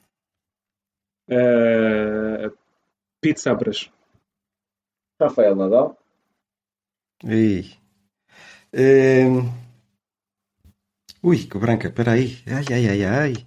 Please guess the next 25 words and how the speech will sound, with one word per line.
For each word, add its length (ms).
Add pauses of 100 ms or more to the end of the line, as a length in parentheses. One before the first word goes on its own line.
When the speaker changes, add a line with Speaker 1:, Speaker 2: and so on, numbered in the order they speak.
(2000)
Speaker 1:
É, 140
Speaker 3:
Isso, 200
metam, 360
Speaker 1:
é. 80
Speaker 3:
metam 260
pressão, 260
Speaker 1:
Bora, 120
Speaker 3:
metam 220
Speaker 1:
Vitória 480 (380)
Speaker 3:
pressão. 240
Speaker 1:
Guimarães 320
Naval. 500 (720)
Speaker 3:
Não, 220
opa, 440 (280)
não 160
dá. 160
Pronto, 480
tá 120
bem. 160 (840)
Eh, 1120
olha, 300
olha, 280
olha, 280
olha. 240
Wawrinka. 760